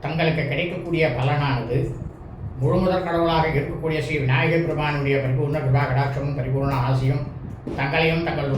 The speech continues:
குடும்பத்தை சார்ந்தவர்களையும் நிச்சயமாக கண்டிப்பாக வந்து சேரும் என்பதில் எவ்வித சந்தேகமும் இல்லை. ஆகவே அனைவரும் இன்றைய தினசரி பஞ்சாங்க பதிவினை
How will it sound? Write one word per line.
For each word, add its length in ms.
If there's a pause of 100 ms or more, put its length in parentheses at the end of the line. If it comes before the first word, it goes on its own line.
குடும்பத்தை 480
சார்ந்தவர்களையும் 600
நிச்சயமாக 540
கண்டிப்பாக 480
வந்து 280
சேரும் 280 (540)
என்பதில் 400
எவ்வித 240 (100)
சந்தேகமும் 560
இல்லை. 160 (1300)
ஆகவே 260 (120)
அனைவரும் 420 (560)
இன்றைய 240 (100)
தினசரி 400
பஞ்சாங்க 400
பதிவினை 320